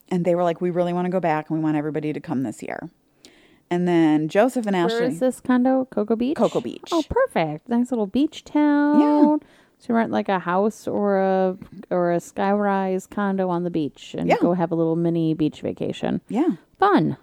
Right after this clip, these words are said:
Speaker 1: And Joe and Ashley were both like, "Fuck a beach vacation. I don't want a fucking beach vacation. We're going to Disney."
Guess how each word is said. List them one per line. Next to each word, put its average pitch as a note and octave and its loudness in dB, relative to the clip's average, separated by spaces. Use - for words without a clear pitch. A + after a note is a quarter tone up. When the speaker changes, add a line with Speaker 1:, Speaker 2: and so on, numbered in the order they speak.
Speaker 1:
And G3 0
Joe G#3 4
and A3+ 4
Ashley G3+ 0
were E3 -6
both E3 2
like, E3+ 0
"Fuck - 2
a E3+ 2
beach D3+ -4
vacation. - -8
I A3 0
don't A#3 4
want G3 2
a - -6
fucking E3 0
beach D3 -6
vacation. - -8
We're E3+ -6
going G#3+ 6
to F#3+ 2
Disney." D3 -2